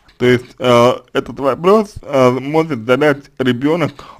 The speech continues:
э, ну, например, четырех, э, четырех, может быть, пяти лет, да, но не,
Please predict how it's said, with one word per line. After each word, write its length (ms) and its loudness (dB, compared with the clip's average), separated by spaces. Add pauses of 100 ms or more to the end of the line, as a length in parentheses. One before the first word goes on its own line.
э, 680 -2 (240)
ну, 180 -14
например, 480 -8 (140)
четырех, 520 -6 (520)
э, 500 2
четырех, 640 2 (140)
может 300 -4
быть, 280 -10 (680)
пяти 420 -6
лет, 340 -4 (520)
да, 340 2
но 240 -2
не, 320 -2